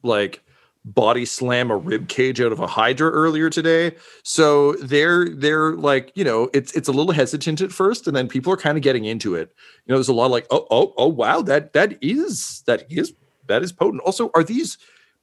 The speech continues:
are these your butts? Did you, did you get a butt model? What, like, they start talking to you about the outfit and your, your biceps,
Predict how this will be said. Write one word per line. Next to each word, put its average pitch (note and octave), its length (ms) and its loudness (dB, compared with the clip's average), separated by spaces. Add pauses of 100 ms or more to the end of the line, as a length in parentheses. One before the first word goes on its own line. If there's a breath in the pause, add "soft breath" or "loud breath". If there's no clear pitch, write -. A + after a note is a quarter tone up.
(440)
are F3 80 4
these G3+ 260 0
your F3+ 200 4
butts? G#4 480 -2
Did D3+ 180 -6
you, D3 120 -2 (120)
did C#3 160 -2
you C3 80 0
get B2 160 2
a G#2 60 0
butt - 500 -2
model? D#4 400 2
What, F#4+ 240 2
like, D3 140 2
they C#3 80 2
start D3+ 240 0
talking C3 400 -2
to B2+ 40 -4
you C3 120 2
about A2 220 0
the G#2+ 120 -2
outfit D#3+ 540 0
and G#2 420 -6 (360 loud breath)
your, F#2+ 440 2
your F#2+ 320 0
biceps, C3+ 720 0